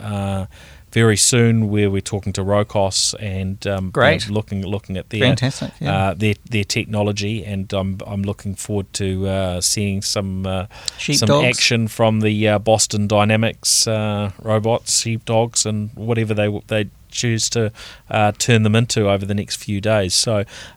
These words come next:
Speaker 1: uh, there is a lot of, you know, activity on these fronts, and yeah, ultimately, you know, some of these things will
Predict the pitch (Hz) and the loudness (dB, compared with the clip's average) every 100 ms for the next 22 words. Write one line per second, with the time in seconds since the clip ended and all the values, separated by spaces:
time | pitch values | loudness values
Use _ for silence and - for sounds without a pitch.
0 | 110 107 113 127 131 123 117 117 113 101 | -2 -2 4 6 8 8 6 6 4 0
1 | - 127 107 - 120 - 139 117 113 110 | -8 0 0 2 -2 0 0 2 2 4
2 | 110 107 - 139 185 - - 117 117 113 | 4 2 2 0 0 0 -2 0 0 0
3 | 101 139 98 117 - 123 - 107 - _ | 0 0 2 2 2 -2 -2 -6 -8 _
4 | - 117 107 - 123 110 - 117 110 110 | -6 -2 0 0 0 0 0 0 0 0
5 | 107 | -2